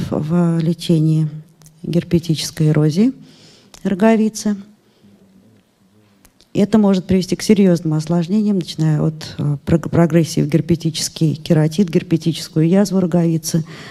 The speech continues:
а также развитие тяжелых гнойных осложнений, гнойных кераторидоциклитов. Такие случаи мы наблюдали.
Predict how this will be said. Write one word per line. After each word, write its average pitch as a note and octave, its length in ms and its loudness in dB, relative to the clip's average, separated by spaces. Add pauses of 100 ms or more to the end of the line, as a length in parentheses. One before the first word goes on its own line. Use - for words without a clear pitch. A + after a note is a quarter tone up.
(240)
а D3+ 100 -2
также G3+ 640 0 (760)
развитие F3 640 4
тяжелых G3 720 2
гнойных E3+ 640 2
осложнений, D#3 600 0
гнойных F#3+ 400 2
кераторидоциклитов. D3+ 1300 -2 (1400)
Такие D#3+ 340 0
случаи D3+ 560 -2 (960)
мы D#3+ 120 4
наблюдали. E3 600 2